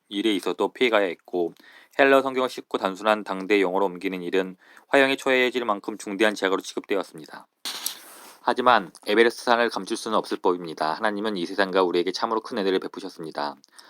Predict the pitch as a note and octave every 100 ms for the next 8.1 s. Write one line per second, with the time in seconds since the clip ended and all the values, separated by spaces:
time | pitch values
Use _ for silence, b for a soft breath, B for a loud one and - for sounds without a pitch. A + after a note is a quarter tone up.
0 | B - B2+ B2+ A#2+ - G#2+ G#2 G#2 -
1 | G2 G2 F2 F2+ F2+ - F2 F2 E2+ A#2+
2 | A#2+ G2+ F2 F#2 F#2+ F2+ - G2 F#2 F2
3 | F#2 F2 F2+ - E2+ - D#2 D3 C#3+ -
4 | b b b b - E3 D3+ C#3 C#3+ -
5 | C3 A2 G#2+ F#2+ F#2+ G2+ F#2 F#2 F2 F2+
6 | - - D2+ D#2+ E2+ F#2 G#2+ - B2 A#2
7 | A2+ G2+ G2+ G2+ F#2 F2+ F2 E2 F#2 F2+